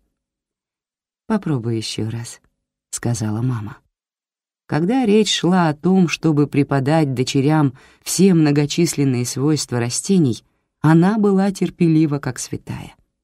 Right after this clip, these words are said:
И дочери знали о растениях куда больше, чем полагается маленьким девочкам. Знали, что хотя многие из них целебны, другие способны убить,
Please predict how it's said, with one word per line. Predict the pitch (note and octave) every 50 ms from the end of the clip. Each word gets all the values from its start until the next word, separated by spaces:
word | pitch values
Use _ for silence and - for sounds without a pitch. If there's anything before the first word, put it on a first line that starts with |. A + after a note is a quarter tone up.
| _ _ _ _ _ _ -
И | - A#2 A2 G#2+
дочери | G2 A#2 A2+ A2 A2 - - E3+ E3 D#3
знали | B2 G#2+ A#2 A2+ A#2 A#2 B2+ C3+
о | D3
растениях | B2 B2+ A#2 - - - B2 A#2+ C3 C#3 C3+ -
куда | - D3+ D3 D#3+ F3+
больше, | F3+ G3 C#4 C#4+ F3+ - - - - - - - - -
чем | - E3 D3 C#3 C3
полагается | - B2+ B2 A#2+ G#2 A2+ G#2+ A2 A#2 - - D3+
маленьким | C#3+ C3+ B2 B2+ C3+ C#3+ C#3 - F3 F3+
девочкам. | G3 G#3+ F3+ A2+ - - - - - - _ _ _ _ _ _ _ _ _ _ _ _
Знали, | - B2+ C3 C#3+ D#3 G3 A#3+ C4 A#3+ F3+ C3+
что | - - D3+ D3 C#3+
хотя | C#3 - D3 C#3+ - E3+ E3
многие | D#3+ D#3 D#3+ F3+ F#3+ F3+ D#3 C3+ C#3+ C#3+ -
из | - D3+ C3 B2
них | C#3+ C#3+ C3 -
целебны, | - - - D3 B2+ B2+ A#2 A2+ A2 B2+ D3 E3+ G3 - _ _ _ _ _
другие | - A#2 B2 B2 F#2+ G#2 G2 G2 F#2+
способны | - - A#2 A2+ - B2 B2 C3 D3 D3+ -
убить, | - G#3 G#3 A#3+ C#4+ A3+ - - -